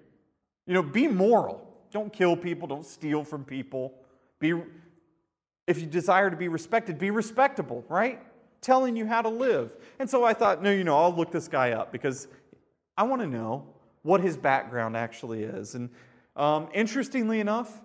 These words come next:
now he claims that he is a pagan. He doesn't claim to be agnostic anymore. He realizes that you can't live life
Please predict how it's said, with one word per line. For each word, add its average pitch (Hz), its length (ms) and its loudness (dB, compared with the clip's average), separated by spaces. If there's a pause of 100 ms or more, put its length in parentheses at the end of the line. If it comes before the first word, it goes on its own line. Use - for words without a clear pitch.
now 160 500 2 (640)
he 139 80 -10
claims 143 440 -8
that 113 120 -6
he 139 160 -10
is 110 140 -8
a 107 60 -8
pagan. 113 580 -8 (1200)
He 131 60 -8
doesn't 151 240 0
claim 147 220 -2
to 127 60 -4
be 123 120 2
agnostic 120 600 0
anymore. 120 340 -4
He - 20 -4
realizes 165 580 -4
that 165 140 -10
you 196 80 -12
can't 254 400 -8
live 120 360 -4
life 127 480 -4